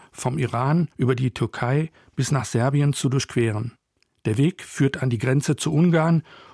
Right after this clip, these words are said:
und schließlich bis ins Flüchtlingslager nach Calais. Die Kinder hatten keine Vorstellung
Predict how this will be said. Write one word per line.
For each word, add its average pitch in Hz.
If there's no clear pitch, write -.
und 127
schließlich 160
bis -
ins 123
Flüchtlingslager 127
nach 127
Calais. 107
Die 127
Kinder 180
hatten 147
keine 139
Vorstellung 123